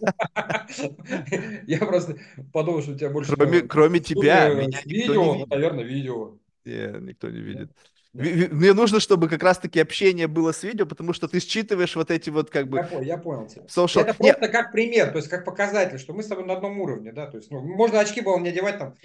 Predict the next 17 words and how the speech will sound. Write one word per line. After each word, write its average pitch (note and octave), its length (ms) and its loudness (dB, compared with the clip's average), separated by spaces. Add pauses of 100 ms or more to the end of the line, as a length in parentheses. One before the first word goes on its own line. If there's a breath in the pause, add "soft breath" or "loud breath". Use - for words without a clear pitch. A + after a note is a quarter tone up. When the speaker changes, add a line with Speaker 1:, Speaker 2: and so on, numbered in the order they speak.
(140 soft breath)
Speaker 1:
изначально E3 540 -2
увидел E3 240 0
тебя, E3+ 300 -2
одел D3 260 -2
кепку, D#3 300 -8
мы C#3 140 -6
вроде D3 200 -2
как B2 120 -12
с - 40 -20
тобой B2 260 -10
там A2 140 -14
одинаково A#2 420 -10
в - 60 -20
кепочке A#2 340 -12
сидим. C#3 260 -16
Speaker 2:
Да, F3 160 2
но D#3+ 120 -2